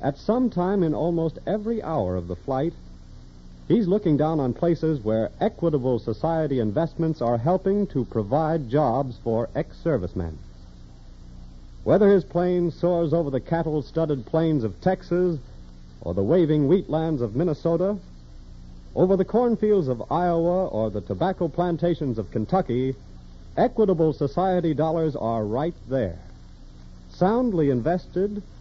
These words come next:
with progressive American farmers to promote farm prosperity. Or take practically any industrial center in which his plane might land.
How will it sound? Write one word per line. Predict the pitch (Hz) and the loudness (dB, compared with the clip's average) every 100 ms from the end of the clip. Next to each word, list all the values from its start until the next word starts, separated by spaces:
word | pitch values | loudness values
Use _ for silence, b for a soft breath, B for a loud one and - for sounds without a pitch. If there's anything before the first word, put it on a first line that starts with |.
| - - | -18 -4
with | 104 - | -4 -4
progressive | - 113 104 202 202 147 | -4 -2 2 2 2 0
American | 120 151 190 175 151 | 2 2 2 0 -2
farmers | 165 165 170 175 | 0 -2 0 -2
to | 170 | -4
promote | 110 139 143 185 170 - - | -4 -2 2 2 2 -2 -2
farm | 190 170 165 190 | 0 2 0 -2
prosperity. | 185 160 143 - 175 123 85 156 - - - - - - - - - - - - - - | -2 -2 -2 -4 0 0 0 -8 -16 -18 -18 -18 -18 -18 -18 -18 -18 -18 -18 -18 -18 -4
Or | 151 | 0
take | 185 269 254 - - | 2 2 0 -6 -6
practically | 196 190 - 147 147 139 - | -4 -4 -6 -4 -2 -2 -2
any | 151 185 196 | -2 -2 0
industrial | 123 117 143 147 117 92 87 | -2 -2 -4 -4 -4 -4 -4
center | - 95 110 156 | -4 -4 -2 -2
in | 113 110 | -2 -2
which | 113 | -2
his | 127 120 | -4 -6
plane | - 120 131 | -6 -4 -2
might | 123 135 | -4 -4
land. | - 120 85 78 | -6 -6 -6 -10